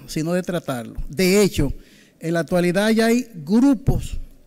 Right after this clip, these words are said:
creados, dedicados solamente a la endometriosis. Pero vuelvo y les repito, la idea no, quizá no sería esa, ese tipo de cirugía tan invasiva que se están haciendo, sería detectarla a tiempo y manejarla a tiempo.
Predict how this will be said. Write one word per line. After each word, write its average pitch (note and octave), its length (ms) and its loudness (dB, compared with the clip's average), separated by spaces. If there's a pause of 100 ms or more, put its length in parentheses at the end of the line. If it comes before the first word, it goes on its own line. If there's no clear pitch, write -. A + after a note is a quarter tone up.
(720)
creados, F#3 720 -4
dedicados F#3+ 680 -2
solamente G3+ 600 0
a D#3+ 40 2
la D#3 60 0
endometriosis. D3 680 -2 (460)
Pero D#3 160 0
vuelvo E3+ 200 0
y F#3 40 -2
les F#3 120 0
repito, F#3 420 -2 (480)
la D#3+ 220 -2
idea F3 280 2
no, F#3 180 0
quizá - 360 -2
no F#3 80 0
sería D#3+ 360 0
esa, F3 300 0 (400)
ese E3+ 200 2
tipo G#3+ 260 0
de G3 120 2
cirugía F#3 460 4
tan F3 200 -4
invasiva F3 480 0
que D#3 100 -4
se D#3 80 0
están E3 180 0
haciendo, D3+ 440 0 (340)
sería E3 300 0
detectarla F3+ 480 0
a F3 40 -2
tiempo E3 440 0 (520)
y D3+ 80 -2
manejarla D#3 480 0
a - 40 -4
tiempo. A#2 400 -6